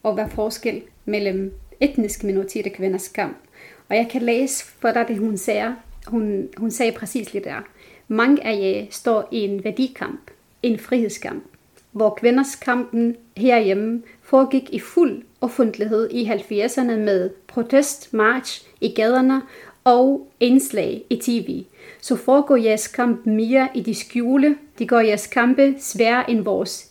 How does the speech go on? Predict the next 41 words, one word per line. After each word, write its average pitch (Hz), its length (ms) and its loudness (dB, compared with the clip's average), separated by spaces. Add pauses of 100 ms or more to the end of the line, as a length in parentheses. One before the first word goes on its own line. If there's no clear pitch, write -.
Derfor 254 340 4
er 208 180 2
det 202 120 -6
brug 240 300 0
for, 208 180 0
at 190 280 -6
vi 247 300 -2 (300)
alle 233 420 2
bakker 180 380 -6
op. - 220 -8 (1120)
Og 220 140 -2
det 254 160 4
er 214 40 2
jo 202 180 4
faktisk, 214 540 -6 (1080)
hvad 226 120 2
hun 226 180 0
sagde. 214 340 -2
Og 240 120 -2
det 254 60 2
er 254 40 2
jo 247 120 2
rigtigt. 208 440 -4 (140)
Vores 226 280 -2
kamp, 208 280 -4
det 226 80 -6
er 214 60 -6
jo, 202 240 -4 (580)
det 240 200 0
foregår 233 300 2
i 214 60 0
det 208 120 -6
skjule 262 420 0
nogle 226 240 0
gange. 233 360 0
Vi 220 80 -2
hjælper 233 340 2
kvinder 226 360 2
utrolig 240 440 2
meget 208 280 2
anonymt. 220 480 -2